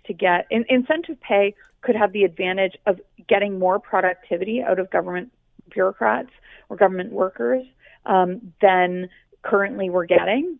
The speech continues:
Um, th-, there are a lot of studies that show that government work is, is low productivity, um, across the board. And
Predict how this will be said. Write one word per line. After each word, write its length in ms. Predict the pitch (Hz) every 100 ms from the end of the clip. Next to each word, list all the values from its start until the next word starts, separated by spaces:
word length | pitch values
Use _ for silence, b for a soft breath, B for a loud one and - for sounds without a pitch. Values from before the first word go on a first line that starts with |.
| -
Um, 360 | 196 185 180 170
th-, 120 | 196 - 185
there 100 | 185
are 60 | 190
a 40 |
lot 160 | 190 196
of 80 | 202
studies 240 | - 185 180
that 100 | - -
show 120 | 180
that 240 | 190 -
government 340 | - 180 185 -
work 260 | 175 170
is, 100 | 170 - -
is 180 | 185 190
low 320 | 180 175 175
productivity, 920 | - - 175 170 - - - 190 - b b b -
um, 180 | - -
across 280 | - 175 185 -
the 40 |
board. 380 | 196 - - 170 - B B -
And 400 | 208 190 190 185